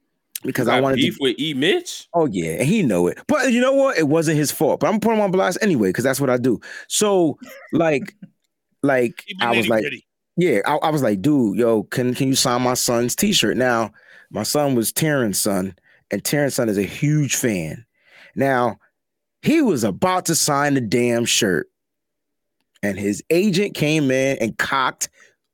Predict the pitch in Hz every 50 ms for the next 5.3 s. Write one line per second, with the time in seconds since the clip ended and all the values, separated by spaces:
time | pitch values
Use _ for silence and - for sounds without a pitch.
0 | _ - 139 151 151 156 147 135 135 139 131 101 117 107 78 - - - - -
1 | - _ _ _ _ _ - - 254 262 247 240 240 403 508 508 392 359 214 143
2 | - - _ _ _ _ _ _ - 160 165 147 143 143 131 - - 185 139 -
3 | 110 85 85 107 - 92 78 76 - - 95 90 87 - - _ _ _ _ _
4 | _ _ _ _ _ _ - - - 185 175 - - 185 160 139 - - - 151
5 | 151 160 156 - _